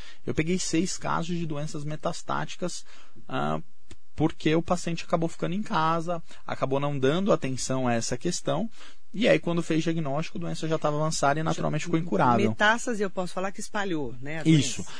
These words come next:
Speaker 1: Metástase é quando a doença sai do, do ponto inicial dela e vai pra outro órgão.
Speaker 2: Tá.
Speaker 1: Geralmente, geralmente, doenças metastáticas são doenças incuráveis, né?
Speaker 2: E aí
Speaker 1: Então,
Speaker 2: já não tem mais jeito.
Speaker 1: é, eu não gosto da,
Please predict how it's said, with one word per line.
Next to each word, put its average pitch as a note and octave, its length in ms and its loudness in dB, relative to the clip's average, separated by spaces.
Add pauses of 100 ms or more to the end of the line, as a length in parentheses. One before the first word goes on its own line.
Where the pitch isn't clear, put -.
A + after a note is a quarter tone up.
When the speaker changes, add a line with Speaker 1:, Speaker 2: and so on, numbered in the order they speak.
(120)
Speaker 1:
Metástase E3 580 4
é E3 40 4
quando D#3+ 200 2
a D#3 40 2
doença D3+ 340 0
sai G3+ 460 4
do, C3 520 0
do A#2+ 140 0
ponto C3 340 2
inicial B2 480 4
dela B2 380 4
e D#3 80 2
vai D3+ 180 6
pra D#3+ 140 2
outro F3 240 2
órgão. G#2+ 340 6 (160)
Speaker 2:
Tá. - 200 -6
Speaker 1:
Geralmente, D3 1160 4
geralmente, C3 880 6 (360)
doenças C3 360 0
metastáticas C3 680 2
são C#3+ 280 -2
doenças C3+ 340 0
incuráveis, A2 840 0
né? A#2+ 180 -6
Speaker 2:
E D3+ 160 -4
aí C#3 80 -2
Speaker 1:
Então, C#3+ 120 -2
Speaker 2:
já D#3 140 -2
não F3 120 -4
tem F3 120 -4
mais F3+ 160 -4
jeito. C3 240 -6 (460)
Speaker 1:
é, E3+ 160 -2 (840)
eu A#3 80 -4
não B3 100 0
gosto G#3+ 260 8
da, G3 160 6